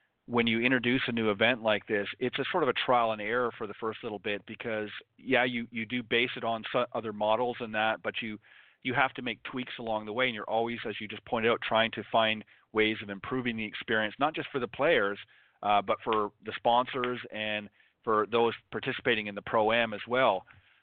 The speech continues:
So, you know, and, and obviously for the, the host, uh, courses and things like that, you're trying to make it a, a, a better, uh, well-oiled machine, if you will. And, uh, that takes a lot of work. So,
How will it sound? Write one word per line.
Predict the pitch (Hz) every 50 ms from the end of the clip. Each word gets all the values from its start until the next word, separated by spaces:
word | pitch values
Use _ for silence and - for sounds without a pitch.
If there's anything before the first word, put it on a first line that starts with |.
| _ - - -
So, | 143 123 120 117 117 113 110 107 - _ _ -
you | 135
know, | 127 123 113 113 110 110
and, | - 117 113 113 -
and | 120 113 110
obviously | 107 104 110 110 - 117 107 -
for | - 107
the, | 107 107 - -
the | 104
host, | 104 113 107 104 - - _ _ - -
uh, | 104 101 98 98 95 -
courses | - - 123 117 117 - - 117 110
and | 117 107 101
things | - 113 110 107 -
like | 110 110
that, | 113 -
you're | 76 98 101 -
trying | - 120 117 117
to | 113 113 107 - - - - - _ _ -
make | 113 113 117 113 -
it | 120 110
a, | 104 101 92 95 104 98 - -
a, | 98 98 101 98 95 87 - -
a | 95 92
better, | 98 123 117 117 117 110 110 101 - _ _ _ _ _ _ _ -
uh, | - 101 98 98 95 98 95 95 -
well-oiled | - 113 113 113 113 95 107 113 110 107 107 98
machine, | 98 98 - - - 127 123 117
if | 110 101 -
you | 107 101 95
will. | 95 95 95 95 92 90 87 _ _ _ _ _ _ _ _ -
And, | 107 104 104 104 101 101 101 110
uh, | 104 101 101 98 92 104
that | 117 123 131 -
takes | - 160 147 - - 127
a |
lot | 131 123 120
of | 110 107
work. | 120 147 131 117 - -
So, | - 120 110 110 107